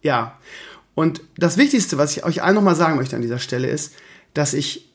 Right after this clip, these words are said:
wirklich, wenn ich, wenn ich auch nur ansatzweise die Wahl hätte, ich auf dieses, auf dieses Crowdfunding verzichten würde.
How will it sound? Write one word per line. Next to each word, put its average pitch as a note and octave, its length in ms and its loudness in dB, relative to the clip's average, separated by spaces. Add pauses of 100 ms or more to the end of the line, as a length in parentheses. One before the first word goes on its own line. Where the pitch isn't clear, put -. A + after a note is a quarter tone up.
wirklich, C#3 680 2
wenn D3+ 140 2
ich, - 280 -8
wenn E3 140 2
ich E3+ 140 -2
auch D3 80 -2
nur E3 260 2
ansatzweise F3+ 720 2
die C#3+ 180 -2
Wahl C#3 220 2
hätte, C3 500 -4 (540)
ich F3+ 140 4
auf F3+ 100 2
dieses, F3 240 0
auf D3 140 -4
dieses D#3 180 0
Crowdfunding D#3+ 480 2
verzichten D#3 480 -4
würde. A#2+ 340 -4